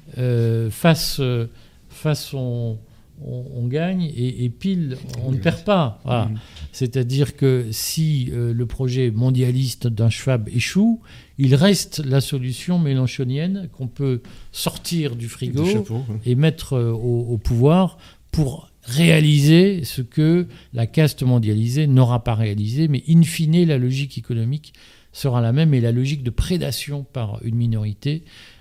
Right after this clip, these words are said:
Speaker 1: euh, la prédation des peuples et de la richesse des peuples sera la même. Euh, face à cette logique verticale, mondialiste, vous avez parlé de l'inclusion, de la diversité,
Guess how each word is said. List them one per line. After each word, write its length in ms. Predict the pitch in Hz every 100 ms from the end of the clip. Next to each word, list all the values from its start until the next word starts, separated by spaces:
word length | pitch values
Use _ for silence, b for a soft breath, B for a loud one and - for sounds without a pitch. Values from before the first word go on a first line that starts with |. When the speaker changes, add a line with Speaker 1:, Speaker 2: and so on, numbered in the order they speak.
| -
Speaker 1:
euh, 260 | 117 107 104
la 120 | 107 107 98
prédation 600 | - 151 131 120 - 139
des 120 | 113
peuples 340 | 98 - 147 123
et 20 |
de 60 | 104
la 80 |
richesse 300 | 104 110 113
des 100 | 95
peuples 280 | - 160 156 -
sera 420 | - 151 131 135
la 120 | 104
même. 500 | 90 - - - 135 - B B B B B -
Euh, 260 | 127 120 113 117 - -
face 360 | - 214 214 180
à 40 |
cette 240 | 156 151 -
logique 360 | 147 165 143
verticale, 840 | 127 151 - 147 - 156 147 120 113
mondialiste, 920 | - 117 131 123 131 127 127 123 - 120
vous 180 | 104
avez 160 | 110 110
parlé 240 | 107 117
de 140 | 98 110
l'inclusion, 580 | 117 - 113 110 113 113
de 60 |
la 80 | 98
diversité, 720 | 101 104 104 - 110 120 110